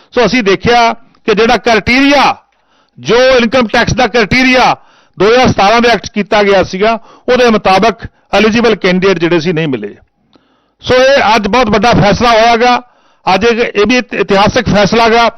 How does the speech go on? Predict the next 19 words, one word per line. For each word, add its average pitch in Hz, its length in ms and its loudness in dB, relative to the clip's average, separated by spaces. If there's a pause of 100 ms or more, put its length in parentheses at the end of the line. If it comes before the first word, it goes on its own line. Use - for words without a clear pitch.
(320)
ਕਿ 233 160 0
ਅੱਜ 185 140 -4
ਜਿੰਨੀ 226 260 2
ਵੀ 277 160 2
ਅਸੀਂ 262 140 -2
ਇਨਕਮ 240 280 0
ਦੀ 233 100 0
ਸ਼ਰਤ 202 280 0
ਰੱਖੀ 214 260 -2
ਹੋਈ 196 160 2
ਸੀਗੀ, 185 340 -2 (340)
ਖਾਸ 202 280 0
ਕਰਕੇ 220 280 0
ਜੋ 208 140 2
ਜਨਰਲ 196 320 0
ਵਰਗ 190 220 0
ਦੇ 180 80 -2
ਲਈ, 175 180 0 (280)
ਉਹਦੇ 262 200 0